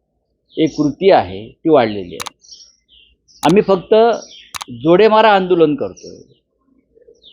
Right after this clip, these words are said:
शिवाजी महाराजांचा काळ असता तर तुमचा कडेलोट केला असता, लक्षात घ्या. मी आता पाहिलं की आता आम्ही आंदोलन करतोय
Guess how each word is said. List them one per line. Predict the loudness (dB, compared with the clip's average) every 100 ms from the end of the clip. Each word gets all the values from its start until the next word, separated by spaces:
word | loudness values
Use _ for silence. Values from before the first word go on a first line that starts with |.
| _ -20
शिवाजी | -4 2 4 4 2
महाराजांचा | 2 0 2 2 0
काळ | -2 2 2
असता | 2 -2 -6
तर | -6 -6
तुमचा | -6 -4 -6 -2
कडेलोट | 0 4 4 2
केला | 0 -4 -6
असता, | -14 -14 -12
लक्षात | -12 -8 -10
घ्या. | -10 -18 -20 _ _ _ -20 -20 -20 _ _ -20 -20 -20 -20 -20 -20 -18 -18 -4
मी | 2 6
आता | 4 4 -2
पाहिलं | 0 -2 -2
की | -2 -2
आता | -2 -2
आम्ही | -2 0 2
आंदोलन | 4 4 4 2 2
करतोय | 0 0 -2 -10